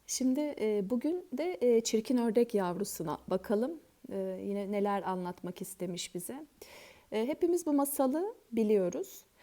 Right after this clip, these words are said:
E, ben yine bir okumak istiyorum. E, ayrıntılarına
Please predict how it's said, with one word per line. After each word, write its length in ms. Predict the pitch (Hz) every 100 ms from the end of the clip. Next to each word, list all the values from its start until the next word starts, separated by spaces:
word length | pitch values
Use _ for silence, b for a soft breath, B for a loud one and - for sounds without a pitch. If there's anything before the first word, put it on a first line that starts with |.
| B B B B _ -
E, 600 | 214 214 208 202 208 202
ben 300 | 269 302 302 - -
yine 300 | 247 302 330
bir 100 | 311 -
okumak 540 | 226 - 254 285 285
istiyorum. 680 | 220 - - 185 180 190 285 - -
E, 40 |
ayrıntılarına 1200 | 190 - 202 202 202 202 214 208 202 208 208 226